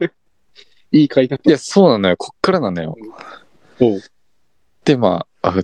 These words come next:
Speaker 2: 全然続かねえなって思いながら。まあでも、そう、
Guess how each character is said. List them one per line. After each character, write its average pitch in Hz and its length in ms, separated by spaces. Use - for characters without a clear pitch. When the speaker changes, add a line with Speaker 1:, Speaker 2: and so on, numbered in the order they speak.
Speaker 2:
全 123 300
然 127 180
続 117 220
か 120 100
ね 113 120
え 107 60
な 104 200
っ - 40
て - 120
思 85 160
い 82 40
な 82 100
が 80 100
ら。 76 300
ま 180 120
あ - 20
で 185 60
も、 104 260
そ 170 120
う、 120 100